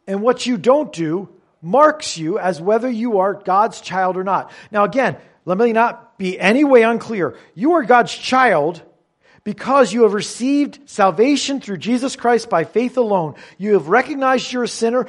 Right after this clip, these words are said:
You have recognized that your eternal destination is hell. And you've come and said, "Lord, save me." And because of the death of Christ on the cross,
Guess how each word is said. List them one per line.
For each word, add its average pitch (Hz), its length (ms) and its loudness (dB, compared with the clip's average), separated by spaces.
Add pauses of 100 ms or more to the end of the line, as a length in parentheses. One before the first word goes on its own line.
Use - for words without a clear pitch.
(120)
You 208 140 -2
have 165 160 2
recognized 254 600 0
that - 120 -6
your 196 120 -2
eternal 240 300 -4
destination 214 600 -4
is 151 80 -12
hell. 226 340 0 (160)
And 165 140 -8
you've 180 120 -6
come 294 360 4
and 226 120 -2
said, 202 240 -2
"Lord, 254 320 -2 (120)
save 269 500 -2
me." 160 180 -8 (160)
And 165 80 -8
because 208 380 0
of 220 100 -4
the 185 80 -2
death 254 320 2
of 240 120 -12
Christ 254 280 -2
on 233 60 -8
the 226 60 -6
cross, 247 320 -2